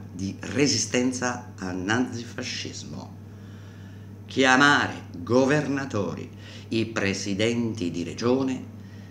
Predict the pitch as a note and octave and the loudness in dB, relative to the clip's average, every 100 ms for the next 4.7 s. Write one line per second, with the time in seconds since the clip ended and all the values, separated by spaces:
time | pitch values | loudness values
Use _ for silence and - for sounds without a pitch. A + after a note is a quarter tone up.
0 | - - - B2 C3 E3 F#3 E3+ D#3+ D#3+ | -14 -10 -2 4 8 8 8 4 2 4
1 | D#3 D3+ C3+ D#3 - - C2 - - E2+ | 6 6 8 6 6 -4 -10 -12 -8 0
2 | G2 G2+ B2+ A2 G2+ - - - - - | 4 6 6 4 0 -10 -16 -16 -10 4
3 | D#3 D3+ - F2 F2 - C3+ C3+ A#2 F#2 | 6 6 4 0 -4 0 4 4 2 0
4 | E2+ G#2 B2 B2+ - C#3 - | 2 2 2 0 -2 -6 -6